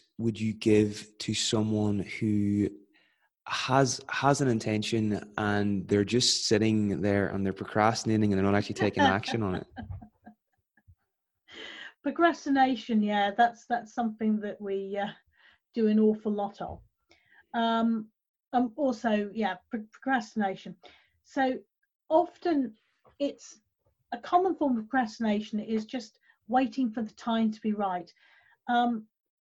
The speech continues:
Speaker 2: but the fact is that in reality, the time may never be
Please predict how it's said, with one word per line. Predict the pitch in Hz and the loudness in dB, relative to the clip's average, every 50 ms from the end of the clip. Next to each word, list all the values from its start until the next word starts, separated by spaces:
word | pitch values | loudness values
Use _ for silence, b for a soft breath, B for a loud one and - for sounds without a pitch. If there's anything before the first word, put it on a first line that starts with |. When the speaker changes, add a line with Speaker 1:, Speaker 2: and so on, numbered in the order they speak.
| _ _ _ _ _ _ _ _ _ _ _ - | _ _ _ _ _ _ _ _ _ _ _ 4
Speaker 2:
but | 285 277 269 | 4 4 4
the | 294 - | 2 -2
fact | - 349 349 - - - - | 0 0 0 0 -2 -4 -2
is | 285 262 220 202 - - _ | 0 0 0 0 -2 -6 _
that | - 233 226 220 - | -2 -2 -2 -2 -2
in | - 262 269 | -4 -2 0
reality, | 277 302 320 330 330 330 320 - - 269 254 | 2 2 4 4 4 2 0 -2 -4 -6 -6
the | 226 220 | -6 -8
time | - - 262 269 269 269 262 262 | -8 -2 0 2 2 4 4 2
may | 262 262 262 | 2 2 2
never | 254 247 254 269 269 247 214 190 | 2 2 2 2 2 0 -2 -2
be | 175 - 170 170 170 | -4 -6 -12 -18 -20